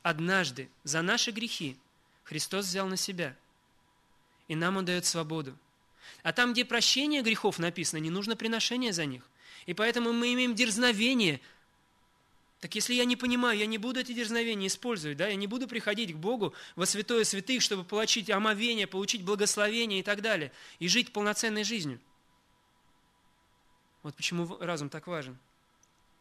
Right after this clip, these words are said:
И просить Его: «Боже, обнови меня, чтобы мой разум обновился», потому что это обновление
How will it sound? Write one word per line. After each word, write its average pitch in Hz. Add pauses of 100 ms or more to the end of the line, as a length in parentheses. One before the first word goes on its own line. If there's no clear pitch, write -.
(2250)
И 202
просить 294
Его: 175
«Боже, 220
обнови 214
меня, 262
чтобы 180
мой 233
разум 247
обновился», 214
потому 190
что 226
это 240
обновление 202